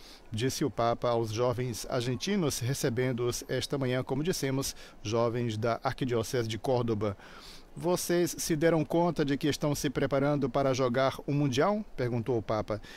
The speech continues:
"Esse Mundial é muito especial, trata-se de um encontro amistoso em que não há vencedores ou perdedores, mas todos nós ganhamos." Portanto, o Santo Padre fazendo uma alusão ao futebol para se referir a este grande encontro, a Jornada Mundial da Juventude,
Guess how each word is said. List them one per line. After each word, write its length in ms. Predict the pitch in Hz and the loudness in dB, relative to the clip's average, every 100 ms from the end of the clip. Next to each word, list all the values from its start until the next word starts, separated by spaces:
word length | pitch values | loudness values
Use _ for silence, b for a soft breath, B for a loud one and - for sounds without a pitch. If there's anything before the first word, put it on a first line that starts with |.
| B B | B B
"Esse 220 | 175 190 | 0 2
Mundial 340 | 214 139 160 | 2 6 6
é 80 | 180 | 6
muito 420 | 147 151 202 226 | 4 6 6 6
especial, 640 | 202 - 202 185 160 151 151 | 2 2 2 2 4 4 4
trata-se 460 | 131 151 147 - | 2 0 2 0
de 100 | 151 | 2
um 60 | 151 | 2
encontro 400 | 143 147 147 156 | 2 2 2 4
amistoso 640 | 147 120 - 190 190 190 - B B | 2 2 2 4 4 0 -2 B B
em 140 | 143 | -2
que 160 | 139 160 | 2 2
não 160 | 156 156 | 4 4
há 80 | |
vencedores 840 | 135 151 165 156 123 143 151 147 - | 4 4 4 2 4 6 6 2 0
ou 160 | 151 139 | 0 0
perdedores, 840 | 160 143 147 127 147 151 135 107 | 2 2 2 4 8 8 6 2
mas 260 | 135 135 - | 0 0 2
todos 280 | 220 190 | 2 2
nós 260 | 131 147 143 | 2 2 2
ganhamos." 600 | 160 143 143 110 - - B B B | 2 4 2 0 -4 -8 B B B
Portanto, 380 | - - 139 131 | -8 -4 -2 -4
o 20 | |
Santo 240 | - 135 - | -4 -6 -2
Padre 280 | 117 120 117 | -2 -2 -2
fazendo 360 | 123 110 123 | -2 0 -2
uma 120 | 113 | 0
alusão 520 | 123 113 104 123 139 123 B B B - | 0 0 0 0 0 -2 B B B -2
ao 140 | 110 | -2
futebol 500 | - 160 147 117 131 | 0 -2 0 4 2
para 260 | 127 127 117 | 2 0 0
se 120 | - | 0
referir 440 | 143 139 120 127 - B | 0 0 0 0 -2 B
a 80 | - | 0
este 240 | 135 - 120 | 2 2 0
grande 600 | 110 113 180 285 190 143 | -2 2 4 4 2 0
encontro, 520 | - 131 147 151 139 | 2 4 4 2 2
a 60 | |
Jornada 360 | 127 123 131 127 | 2 2 2 2
Mundial 320 | 131 117 127 | 0 2 2
da 100 | 120 | 2
Juventude, 580 | 117 117 110 135 131 120 | 0 0 -2 0 0 -2